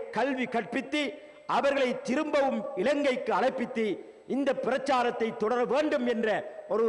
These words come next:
நல்ல சிந்தனையோடு அவர் சவுதி அரேபியாவுக்கு பதினொரு இளைஞர்களை அழைத்துச் செல்கின்றார். பின்னர் இது ஆயிரத்தி தொள்ளாயிரத்தி அறுபத்தி ஐந்தாம் ஆண்டு நடைபெறுகின்றது.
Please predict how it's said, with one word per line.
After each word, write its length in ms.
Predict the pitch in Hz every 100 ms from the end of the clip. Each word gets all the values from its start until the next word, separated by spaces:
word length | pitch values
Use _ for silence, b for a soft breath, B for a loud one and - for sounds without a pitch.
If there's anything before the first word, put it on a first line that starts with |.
| 196
நல்ல 180 | 208 277 262 226
சிந்தனையோடு 580 | 240 254 226 262 302 262 - - - 196
அவர் 200 | 226 202 - - -
சவுதி 240 | 208 277 254
அரேபியாவுக்கு 680 | 233 226 220 202 202 196 190 180 -
பதினொரு 300 | 196 269 220 196
இளைஞர்களை 400 | 247 240 208 175
அழைத்துச் 260 | 190 190 190
செல்கின்றார். 400 | 160 165 139 - - - - - _ _ _ _ _ _ _ _ _ _ _
பின்னர் 380 | 202 240 262 285 - - - - - - -
இது 100 | 240 214
ஆயிரத்தி 300 | 285 277 262 254
தொள்ளாயிரத்தி 460 | 247 233 226 226 202
அறுபத்தி 300 | 220 277 - 226
ஐந்தாம் 300 | 233 214 202
ஆண்டு 140 | 208 202
நடைபெறுகின்றது. 540 | 190 196 175 175 139